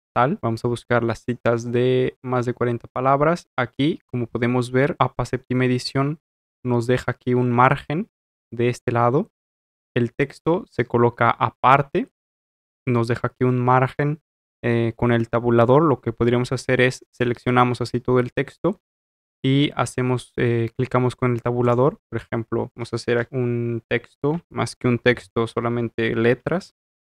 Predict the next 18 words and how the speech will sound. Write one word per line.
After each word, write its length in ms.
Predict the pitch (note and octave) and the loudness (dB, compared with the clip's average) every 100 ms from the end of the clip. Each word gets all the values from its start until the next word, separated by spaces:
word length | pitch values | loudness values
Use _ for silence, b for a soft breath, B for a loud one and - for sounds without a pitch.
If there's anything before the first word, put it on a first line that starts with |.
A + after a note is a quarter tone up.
| - | -6
que 140 | A#2 | -6
simulen 520 | - B2+ A#2+ A#2+ A#2 | -4 -4 0 0 0
un 180 | A#2 A#2 | -2 -2
texto. 440 | B2 A#2+ _ E3 A#3 _ _ | -4 -6 _ -8 -8 _ _
Imaginemos 460 | B2 A#2 B2+ C3 - | -4 0 2 0 2
que 80 | |
yo 100 | C3+ | 0
tengo 240 | C3 C#3 C3+ | 4 4 4
mi 140 | C3+ | 2
cita, 600 | C3 C#3 B2+ A#2+ A2+ A#2 - | 0 -4 -4 -2 -2 -4 -6
mi 100 | B2+ | -8
cita 300 | B2 - C3 | -8 -2 -2
comienza 640 | C3+ C3+ B2+ B2 A#2+ A#2 - - | 2 2 2 0 -4 -6 -6 -2
a, 60 | |
a 140 | B2 B2 | 0 2
partir 420 | B2+ A#2+ C3 B2+ | 0 0 2 4
de 80 | B2+ | 4
aquí. 420 | B2 - F3+ | 4 2 0